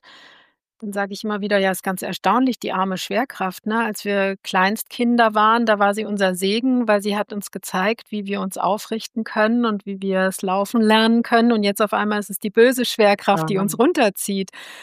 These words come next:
Speaker 1: Das arme Ding. <laughs>
Speaker 2: Mhm.
Speaker 1: Nutzen wir sie doch.“ Und das ist ja eins dieser Grundprinzipien auch der kantianischen Arbeit, ne? Das Wegdenken vom Boden, das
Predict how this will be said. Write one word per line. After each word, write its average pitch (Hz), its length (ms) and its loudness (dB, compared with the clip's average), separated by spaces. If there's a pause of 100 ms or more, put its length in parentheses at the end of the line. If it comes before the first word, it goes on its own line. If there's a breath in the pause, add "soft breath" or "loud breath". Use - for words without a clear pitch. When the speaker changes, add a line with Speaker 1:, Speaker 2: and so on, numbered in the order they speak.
(120 loud breath)
Speaker 1:
Das 202 160 0
arme 208 340 4
Ding. 277 480 6
<laughs> 285 460 0
Speaker 2:
Mhm. 160 400 -2
Speaker 1:
Nutzen 262 500 2
wir 220 120 0
sie 202 140 -2
doch.“ 196 320 2
Und 196 260 -4 (560 loud breath)
das 220 140 2
ist 226 200 -4
ja 214 280 6
eins 208 300 0
dieser 208 260 0
Grundprinzipien 208 1300 -4
auch 190 400 -4 (120)
der 196 120 -6
kantianischen 190 720 -8
Arbeit, 220 520 -2
ne? 220 100 -4
Das 247 240 -6
Wegdenken 185 840 -6
vom 196 360 -4
Boden, 196 560 -2
das 185 240 -6